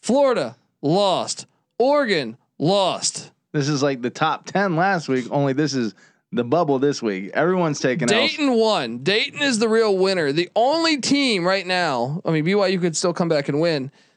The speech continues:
Speaker 1: The only team on the, the eight outside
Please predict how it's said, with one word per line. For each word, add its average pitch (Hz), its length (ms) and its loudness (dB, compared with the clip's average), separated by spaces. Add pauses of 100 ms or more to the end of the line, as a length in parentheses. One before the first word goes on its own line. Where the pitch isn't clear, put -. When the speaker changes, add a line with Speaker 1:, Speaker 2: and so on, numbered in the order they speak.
(120)
Speaker 1:
The 202 180 0
only 302 440 0
team 202 540 0 (460)
on 196 200 0
the, 190 200 2
the 160 220 -4
eight 208 240 -2
outside 160 800 0